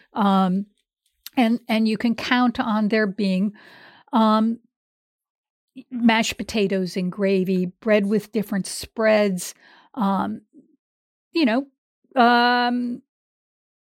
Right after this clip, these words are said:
something they call an Indiana salad, which is green Jell-O with pineapples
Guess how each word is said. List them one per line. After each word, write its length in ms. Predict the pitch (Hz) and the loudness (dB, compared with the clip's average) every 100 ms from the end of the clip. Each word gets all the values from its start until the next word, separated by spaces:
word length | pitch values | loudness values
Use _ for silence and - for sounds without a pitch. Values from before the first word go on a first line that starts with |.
| _ _ _ _ _ _ _ _ | _ _ _ _ _ _ _ _
something 420 | - 302 254 277 233 | -2 0 2 2 0
they 100 | 226 | -2
call 320 | - 240 220 | -2 0 0
an 120 | 214 269 | -2 2
Indiana 640 | 240 240 233 220 202 196 | 2 4 2 2 0 -4
salad, 500 | - 196 196 233 226 | -4 -6 -4 -6 -4
which 180 | 220 254 | -6 -4
is 140 | 196 | -6
green 300 | 190 208 214 | -2 0 0
Jell-O 240 | 220 208 | 2 2
with 200 | 202 196 | 0 -4
pineapples 800 | - 220 214 202 - 208 208 202 | -4 -2 0 -2 -2 -6 -6 -6